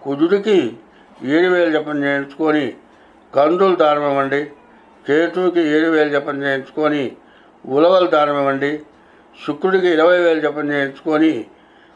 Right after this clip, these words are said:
మరి ఉల-, అలచందలు దానం ఇవ్వండి. ఇట్లా చేయటమే కాక, ముందు మీ జాతకం చూపించుకోండి. మీ జాతక రీత్యా ఎట్లా ఉందో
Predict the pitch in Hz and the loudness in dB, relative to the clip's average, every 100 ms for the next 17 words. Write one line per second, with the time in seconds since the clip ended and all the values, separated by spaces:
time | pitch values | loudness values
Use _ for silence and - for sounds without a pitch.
0 | _ - 139 135 127 120 139 147 135 127 | _ -8 -6 -4 -6 -4 -2 0 0 2
1 | 151 175 202 180 151 139 139 135 131 131 | 2 2 2 2 0 2 2 2 0 -2
2 | 131 139 151 - _ _ _ 127 - 147 | -4 -6 -10 -20 _ _ _ -8 -2 0
3 | 143 147 156 160 151 151 151 156 165 113 | 0 -2 0 0 0 2 2 2 2 2
4 | - - - - - 147 185 208 202 160 | -4 -20 -20 -20 -6 0 2 2 2 0
5 | 139 151 156 165 156 147 143 143 - 147 | 2 2 2 -2 -2 -4 -6 -10 -4 -2
6 | 151 156 - - - _ 139 151 147 135 | -2 -4 -8 -20 -20 _ -4 -2 0 2
7 | 151 156 185 170 156 156 151 131 160 156 | 2 2 0 0 0 2 2 2 2 2
8 | 156 160 160 127 | 2 2 2 0